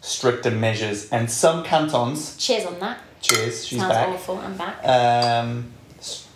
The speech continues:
Speaker 1: some cantons have stricter measures, and that means gyms are actually closed. So what you're saying is, um, I get it. It's, it's tough. You gotta wear a mask to do a group class. Also,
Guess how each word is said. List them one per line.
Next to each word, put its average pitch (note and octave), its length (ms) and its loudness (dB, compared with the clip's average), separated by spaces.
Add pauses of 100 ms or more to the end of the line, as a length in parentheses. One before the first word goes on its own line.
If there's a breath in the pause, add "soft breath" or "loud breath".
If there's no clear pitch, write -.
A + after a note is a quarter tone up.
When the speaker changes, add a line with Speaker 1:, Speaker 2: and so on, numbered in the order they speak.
Speaker 1:
some D3+ 320 2
cantons D3 440 2
have A#2+ 340 2
stricter A#2+ 420 0
measures, A2+ 380 0
and A2 140 -2
that G#2+ 180 0
means G#2+ 540 -6 (340 loud breath)
gyms G#2+ 500 -2
are A2+ 80 4
actually A2 340 -2
closed. G#2+ 520 0 (300 loud breath)
So B2+ 360 4
what A#2+ 240 0
you're B2 200 4
saying C3+ 480 0
is, A#2 520 -2 (560 loud breath)
um, A2+ 480 4
I A#2 120 2
get D3 200 4
it. E3 280 2
It's, B2+ 400 -2
it's B2 260 0
tough. - 400 2
You C3 80 -10
gotta C3 180 2
wear B2 180 4
a A#2+ 40 -2
mask A#2+ 440 -2
to B2 120 -6
do A#2 560 -2
a A#2+ 80 -4
group B2+ 280 -4
class. B2+ 200 0 (180 loud breath)
Also, C3 540 2